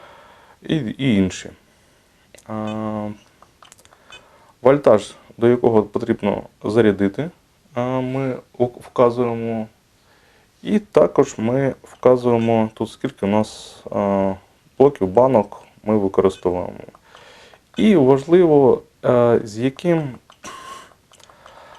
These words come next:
напруженням ми будемо, е, заряджати наш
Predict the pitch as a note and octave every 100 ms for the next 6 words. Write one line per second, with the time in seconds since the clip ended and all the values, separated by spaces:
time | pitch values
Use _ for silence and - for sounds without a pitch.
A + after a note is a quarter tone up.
0 | - A#2+ B2 E3+ F3+ D3 B2 A2 A#2 D3
1 | G#2+ B2+ B2 A2 G#2+ G#2 - G2+ G2+ G2+
2 | G2 G2 G#2+ A2 G#2+ C#3 C#3 F#2+ G2+ A#2
3 | -